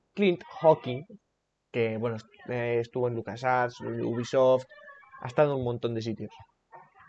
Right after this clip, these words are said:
Y en uno de sus libros habló de este término, que significa que a veces la historia y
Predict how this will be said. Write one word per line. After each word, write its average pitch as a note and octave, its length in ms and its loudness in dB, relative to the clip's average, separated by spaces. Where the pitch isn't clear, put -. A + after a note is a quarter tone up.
Y D#3 60 -8
en C#3 100 -8
uno D3 80 0
de C3+ 240 6
sus B2 220 -4
libros C#3 440 4
habló B2 300 4
de C3 80 2
este A#2+ 180 -4
término, G#2 380 -6
que A#2+ 100 -8
significa D#3+ 540 -2
que F#3+ 220 0
a D3 160 10
veces G3 580 6
la C#3 320 6
historia C3 800 2
y D3+ 160 0